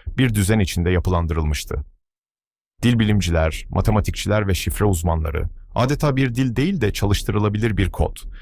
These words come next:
yani bir komutlar dizisi gibi duran bu şeyi çözmek için hummalı bir çalışma içine girdiler. nasa'nın derin uzay ağı, bu sinyalin kaynağını üçgenleme yöntemiyle belirlediğinde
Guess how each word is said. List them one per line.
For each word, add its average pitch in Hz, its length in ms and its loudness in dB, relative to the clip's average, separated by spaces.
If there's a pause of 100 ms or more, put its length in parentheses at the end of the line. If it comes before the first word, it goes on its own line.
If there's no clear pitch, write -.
(160)
yani 95 280 2
bir 113 120 2
komutlar 110 560 0
dizisi 95 380 0
gibi 95 220 0
duran 90 320 2
bu 101 80 2
şeyi 92 240 0
çözmek 92 420 0
için - 360 -4 (260)
hummalı 156 420 4
bir 104 120 2
çalışma 95 460 0
içine 87 260 0
girdiler. 78 640 -4 (640)
nasa'nın 123 500 2
derin 101 240 2
uzay 98 380 0
ağı, 71 340 0 (280)
bu 135 80 2
sinyalin 131 440 2
kaynağını 104 500 0
üçgenleme 98 560 0
yöntemiyle 92 580 0
belirlediğinde 85 840 2